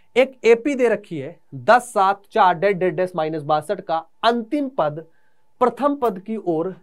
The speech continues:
ग्यारहवाँ पद ज्ञात कीजिए। बढ़िया क्वेश्चन है, आसान नहीं है क्वेश्चन, थोड़ा सा सोचना है। क्वेश्चन में देखो क्या दिखा,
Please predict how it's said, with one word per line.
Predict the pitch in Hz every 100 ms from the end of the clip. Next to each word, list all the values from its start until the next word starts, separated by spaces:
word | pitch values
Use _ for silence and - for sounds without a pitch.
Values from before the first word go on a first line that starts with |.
| _ 139
ग्यारहवाँ | 120 190 202 233 233 196
पद | 160 185 - -
ज्ञात | 139 160 156
कीजिए। | 127 170 _ _ _ _ _ -
बढ़िया | 160 202 196
क्वेश्चन | 139 - 117
है, | 131 _ _ _ _ _ _ _
आसान | - 175 208 214
नहीं | 185
है | 143
क्वेश्चन, | 139 135 202 - _ _ -
थोड़ा | 220 262 254
सा | 226
सोचना | 156 127 135 127
है। | 147 -
क्वेश्चन | 226 226 262
में | 247
देखो | 247
क्या | 240 220
दिखा, | 160 135